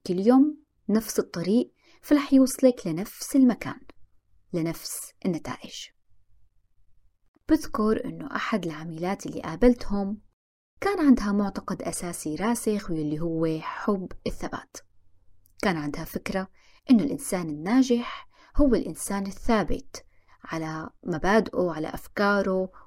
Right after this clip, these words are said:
وحتى على عاداته، وما بيغيرها أبدًا، سواء كانت إيجابية أو سلبية.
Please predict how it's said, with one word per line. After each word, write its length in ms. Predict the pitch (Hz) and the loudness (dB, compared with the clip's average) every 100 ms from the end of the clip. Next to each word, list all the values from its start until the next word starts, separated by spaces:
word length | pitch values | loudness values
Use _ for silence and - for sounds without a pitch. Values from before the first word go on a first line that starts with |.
| - - | -8 -4
وحتى 420 | - 240 - 247 | 0 -2 2 2
على 200 | 233 233 | 4 2
عاداته، 560 | 220 220 - - - - - - - _ | 0 -4 -6 -10 -14 -16 -20 -20 -20 _
وما 180 | - 202 | -2 2
بيغيرها 760 | 214 165 151 170 220 180 196 190 - | 2 2 -2 2 2 0 -6 -6 -2
أبدًا، 360 | 151 - 135 - _ _ - - | -2 -2 -6 -12 _ _ -20 -2
سواء 320 | 220 185 165 | 4 4 2
كانت 420 | - 170 160 - | -6 -10 -10 -2
إيجابية 680 | - 233 220 220 220 220 220 - | 0 2 0 0 -2 -2 -6 -6
أو 80 | 180 | -6
سلبية. 500 | - - - - | -4 -8 -12 -12